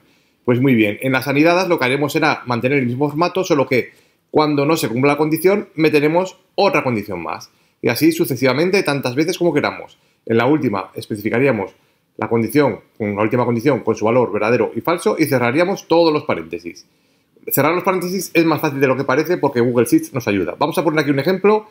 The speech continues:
con unas notas de no apto, aprobado y matrícula para el diez. ¿Cómo lo haríamos? If, condición, si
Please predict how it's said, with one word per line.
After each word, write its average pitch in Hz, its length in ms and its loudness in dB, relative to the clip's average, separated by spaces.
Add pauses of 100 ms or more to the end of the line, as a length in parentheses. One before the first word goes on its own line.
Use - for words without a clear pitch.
(340)
con 139 200 2
unas 147 640 2
notas 120 280 -2
de 110 180 0
no 139 200 4
apto, 214 420 2
aprobado 170 580 0
y 139 100 2
matrícula 151 480 0
para 117 140 -2
el 95 80 -4
diez. 90 320 -8
¿Cómo 196 180 -2
lo 175 60 2
haríamos? 87 480 -4 (1040)
If, 196 360 2 (680)
condición, 123 600 2 (480)
si - 380 0